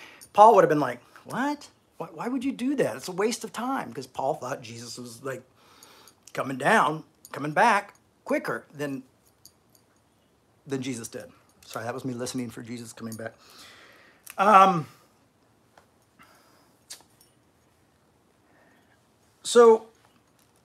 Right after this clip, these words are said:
here's the concept. I think you've heard the concept, but I am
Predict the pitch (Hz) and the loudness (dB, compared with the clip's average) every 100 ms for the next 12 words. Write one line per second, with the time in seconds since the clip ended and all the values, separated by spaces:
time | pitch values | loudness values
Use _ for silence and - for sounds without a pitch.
0 | _ _ 202 247 196 - 147 147 - 139 | _ _ -4 -2 0 2 4 4 0 -10
1 | - - - _ _ - _ _ _ _ | -14 -20 -20 _ _ -20 _ _ _ _
2 | _ - 151 185 139 127 - 135 - 120 | _ -10 -4 -4 -4 -4 -2 -2 -8 -12
3 | 113 123 - _ _ _ - _ _ - | -12 -20 -20 _ _ _ -20 _ _ 4
4 | 160 160 180 190 196 175 | 6 6 8 8 8 4